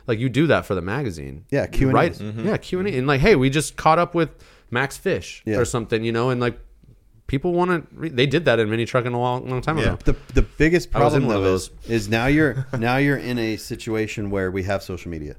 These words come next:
Speaker 1: Yeah.
Speaker 2: So we already know everything.
Speaker 3: Right.
Speaker 1: Mm-hmm. It's
Speaker 2: Show,
Speaker 1: true.
Speaker 2: show coverage, same thing.
Speaker 1: Yeah, you don't need show cover. That's the problem with the magazines, is that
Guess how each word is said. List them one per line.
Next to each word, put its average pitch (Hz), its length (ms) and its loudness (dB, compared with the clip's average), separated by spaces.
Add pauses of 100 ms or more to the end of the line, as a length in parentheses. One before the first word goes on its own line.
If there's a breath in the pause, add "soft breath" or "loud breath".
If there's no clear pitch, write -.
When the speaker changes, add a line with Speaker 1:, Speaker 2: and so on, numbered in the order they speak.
(140)
Speaker 1:
Yeah. 73 280 -8 (320 soft breath)
Speaker 2:
So 113 220 0
we 104 240 0
already 156 180 4
know 135 140 2
everything. 82 360 -8 (120)
Speaker 3:
Right. 90 220 -6
Speaker 1:
Mm-hmm. 98 160 -6 (160)
It's - 100 -14
Speaker 2:
Show, 147 140 0
Speaker 1:
true. 143 200 4
Speaker 2:
show 147 240 0
coverage, 85 320 -2
same 101 220 -6
thing. 117 240 -10 (240)
Speaker 1:
Yeah, 123 100 6
you 117 120 4
don't 123 140 2
need 123 160 -2
show 123 160 0
cover. 107 260 0
That's 135 320 2
the - 140 -2
problem 131 440 2
with 104 220 -2 (240)
the 110 80 0
magazines, 98 640 -2
is 85 240 -6
that 85 360 -8